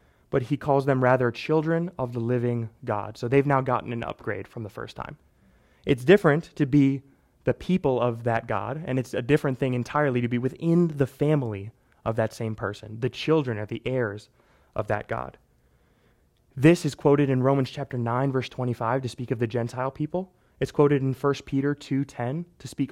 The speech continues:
also of the Gentile people. And it's spo-, and it's quoted in John chapter one, verse ten, when it talks about Jesus, and it talks about the deliverance of Jesus for all the nations. This exact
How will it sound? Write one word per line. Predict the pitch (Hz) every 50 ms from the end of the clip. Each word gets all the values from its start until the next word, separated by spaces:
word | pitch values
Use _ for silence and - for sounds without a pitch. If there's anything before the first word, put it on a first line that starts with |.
| - -
also | 117 120 127 127 - 151 143
of | 135 123
the | 127
Gentile | 120 123 127 127 131 135 123 131 - -
people. | 139 - - 160 180 - _ _ _ _ _ _ _ _ _ _ _ -
And | 135
it's | 135 131 -
spo-, | - 151 143 -
and | 143 143 143
it's | 139 131 -
quoted | - 151 143 143 147 135
in | 139 131 123
John | - - - 131 127 135 143 147 139
chapter | - - 135 139 143 - 160 139
one, | 127 131 131 135 139 135
verse | 117 120 123 135 - -
ten, | - - 107 101 98 - _ _ _ _ _ _ -
when | 135 123
it | 120
talks | - 135 131 -
about | 135 123 117 117 113
Jesus, | - - 123 123 131 147 165 175 175 - _ _ _ _ _ _ _ -
and | 127
it | 127 120
talks | 143 139 127 -
about | 131 131 123 -
the | 131
deliverance | 113 123 120 123 139 156 156 147 131 120 -
of | 127 113 107
Jesus | - - 123 127 131 147 160 160 - - _
for | - 135 127 123 - -
all | 117 127 127 131 131
the | 127
nations. | 120 113 110 110 110 - - 107 120 - - _ _ _ _ _ _ _ _ _ _ _ _ _ _ _ _ _ _ _ _ _ _
This | 139 139 - 143
exact | 127 120 117 113 123 123 131 143 - - -